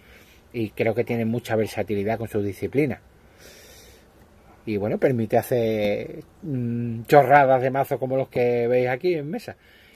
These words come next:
Estos mazos son baratos de fabricar, muy baratos.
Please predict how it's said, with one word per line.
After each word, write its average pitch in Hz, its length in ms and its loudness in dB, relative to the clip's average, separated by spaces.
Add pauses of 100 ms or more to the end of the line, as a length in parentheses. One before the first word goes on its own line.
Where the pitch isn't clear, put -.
(440)
Estos - 180 -10
mazos 135 280 -4
son 131 200 -4
baratos 104 480 -4
de 123 100 -6
fabricar, 113 500 -6
muy 123 300 -2
baratos. 101 380 -2